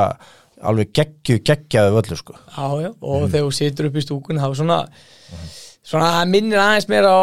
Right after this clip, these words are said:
Speaker 2: að sitja kannski á leik, eh, eins og þú ert erlendis, eh,
Speaker 1: Mhm.
Speaker 2: ef, ef við getum, svona, já.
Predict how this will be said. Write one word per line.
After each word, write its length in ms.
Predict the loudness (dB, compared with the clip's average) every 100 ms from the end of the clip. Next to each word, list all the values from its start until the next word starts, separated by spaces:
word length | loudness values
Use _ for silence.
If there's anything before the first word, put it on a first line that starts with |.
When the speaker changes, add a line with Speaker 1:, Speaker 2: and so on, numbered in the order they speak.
| 6
Speaker 2:
að 80 | 4
sitja 240 | 2 2
kannski 240 | 2 2
á 80 | 2
leik, 180 | 2 4
eh, 340 | 4 4 4
eins 120 | 2 4
og 80 |
þú 80 | 4
ert 120 | 4 2
erlendis, 640 | 2 4 4 4 2 2
eh, 80 | 2
Speaker 1:
Mhm. 220 | 2 2
Speaker 2:
ef, 60 | 0
ef 80 | 0
við 160 | 0
getum, 400 | 0 0 0 -4 -16 -20 -20 _ _ _ _ _ -20 _
svona, 260 | -10 -6 -2
já. 120 | 0